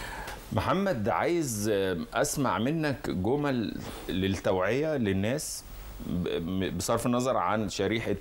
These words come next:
ذوي الهمم، لكن انت بتتكلم مع الشعب المصري دلوقتي.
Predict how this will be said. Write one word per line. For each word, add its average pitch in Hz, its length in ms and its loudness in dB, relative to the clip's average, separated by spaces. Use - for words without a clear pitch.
ذوي 101 340 2
الهمم، 127 380 0
لكن 107 260 0
انت 143 180 0
بتتكلم 131 480 0
مع 127 160 0
الشعب 113 340 -2
المصري 101 460 0
دلوقتي. 76 340 -2